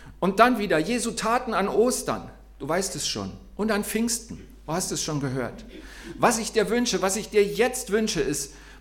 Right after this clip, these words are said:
dass du den Geist Gottes in dir reden hörst. Was das für dich persönlich bedeutet. So wie Simeon. Dass du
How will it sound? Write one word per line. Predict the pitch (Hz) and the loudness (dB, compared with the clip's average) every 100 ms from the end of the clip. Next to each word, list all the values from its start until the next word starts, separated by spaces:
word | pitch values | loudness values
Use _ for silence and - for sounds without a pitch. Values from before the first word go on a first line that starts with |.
| - | -6
dass | 190 214 | -2 0
du | 190 | 0
den | 170 175 143 | 0 0 0
Geist | - 202 240 - - | 0 2 2 -2 2
Gottes | 220 - 214 | 2 2 0
in | - 196 | 0 4
dir | 190 180 | 4 6
reden | 185 240 190 | 4 4 2
hörst. | 127 104 98 - - - - - - - - - - - - - - | 0 0 -4 -10 -16 -20 -20 -20 -20 -20 -20 -20 -20 -20 -20 -10 -4
Was | 196 196 - | -2 -4 -2
das | 196 233 - | -2 -2 -4
für | 160 | -4
dich | 151 196 220 - | -4 -2 -4 -6
persönlich | - 139 131 175 185 160 - | -6 -4 -2 -2 -2 -4 -4
bedeutet. | 147 143 175 196 104 87 - - - | -4 2 2 2 -4 -10 -14 -18 -4
So | - 226 | 2 4
wie | 233 | 4
Simeon. | 170 196 165 98 85 - - - - - - | 0 0 0 -2 -6 -12 -16 -20 -20 -18 -2
Dass | 190 - | 0 2
du | 196 - | -2 -2